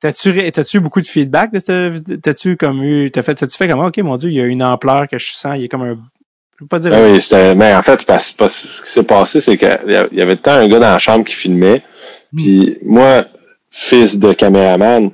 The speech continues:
Speaker 2: je réalise tout le temps quand il y a une caméra autour. Tu sais, c'est, je suis comme habitué à ça. Mon, mon père m'a mis une caméra en face toute ma vie, fait que, tu sais, j'étais habitué avec ça. Là, je,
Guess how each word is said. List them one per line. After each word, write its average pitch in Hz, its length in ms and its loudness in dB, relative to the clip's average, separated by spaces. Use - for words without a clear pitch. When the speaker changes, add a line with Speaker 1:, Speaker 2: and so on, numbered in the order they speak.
Speaker 2:
je 95 140 0
réalise 104 560 4
tout - 160 -4
le - 20 4
temps 120 100 4
quand 104 60 4
il - 60 -2
y - 20 4
a 104 60 4
une 95 60 2
caméra 104 460 4
autour. 117 400 2
Tu - 60 -10
sais, 135 180 2
c'est, - 160 -4
je 98 60 2
suis - 160 -10
comme 104 180 0
habitué 101 420 0
à 98 120 4
ça. 151 240 0
Mon, 95 220 4
mon 95 160 4
père 120 240 4
m'a 104 120 4
mis 110 120 4
une 107 40 2
caméra 107 320 4
en 101 60 2
face 123 300 -2
toute - 20 -4
ma 98 160 2
vie, 113 160 0
fait 101 160 -2
que, 90 120 -2
tu - 100 -8
sais, 107 80 -2
j'étais - 180 -6
habitué 90 360 -2
avec 95 120 2
ça. 123 220 0
Là, 139 300 4
je, - 200 -8